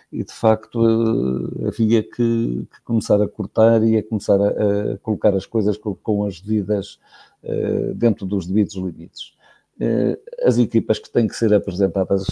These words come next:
eh, as equipas técnicas têm que ser, têm sido apresentadas, eh, têm o mesmo figurino, desde os sub-quinze até, até aos sub-dezanove. Pe-, penso que até os, o mesmo número de elementos,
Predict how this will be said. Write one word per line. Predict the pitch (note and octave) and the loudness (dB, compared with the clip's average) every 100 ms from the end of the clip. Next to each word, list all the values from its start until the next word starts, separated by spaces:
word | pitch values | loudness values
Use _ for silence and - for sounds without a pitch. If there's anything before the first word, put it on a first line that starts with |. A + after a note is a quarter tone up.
| - | -8
eh, | - F2 G#2+ G#2 | -10 -10 -8 -8
as | G2 | -6
equipas | G2+ G#2+ F#2+ - | 0 0 2 0
técnicas | - G2+ F#2 - | 0 0 -4 -2
têm | G2+ | -4
que | - | -4
ser, | G#2 G#2 G2+ | -4 -2 -2
têm | - A2 G#2 | -2 0 0
sido | - G2+ G#2+ | -2 -2 -2
apresentadas, | - F#2 G2+ G2 F#2 F2+ E2 - _ _ _ - | -4 -4 -4 0 -2 -2 -8 -12 _ _ _ -4
eh, | A#2 A2 | -2 0
têm | - B2 | 4 4
o | A2+ | 4
mesmo | G#2+ F#2+ | 2 0
figurino, | - F#2+ F#2+ A2 B2+ C3+ _ | -6 -4 -2 -2 -4 -8 _
desde | _ G2+ G#2 G2+ F#2 F#2+ | _ -4 0 0 0 -4
os | G2 F#2+ G2 G2 | -4 -4 -4 -6
sub-quinze | - F#2+ - G#2 G2 F2+ G2+ | -2 -2 0 0 0 0 -2
até, | F#2+ G2+ F#2+ F2+ - _ _ - - _ _ - | 0 0 0 -2 -8 _ _ -20 -20 _ _ -6
até | G2+ G2+ | -2 0
aos | G2 | 0
sub-dezanove. | - F#2 - E2+ F#2+ A2 B2+ C3 _ _ _ - - | -2 -6 -4 -2 0 0 0 -8 _ _ _ -18 -2
Pe-, | C3 B2 | 0 0
penso | - B2 - | 2 0 2
que | A#2 | 0
até | C3 A#2+ | 4 4
os, | A2+ G2+ | 2 2
o | G#2+ A#2 | 0 0
mesmo | A#2 B2 A2 | 4 4 4
número | A#2 G#2+ | 4 2
de | G2 | 2
elementos, | G2 F#2+ G2 A#2 - | 0 0 -4 -6 -12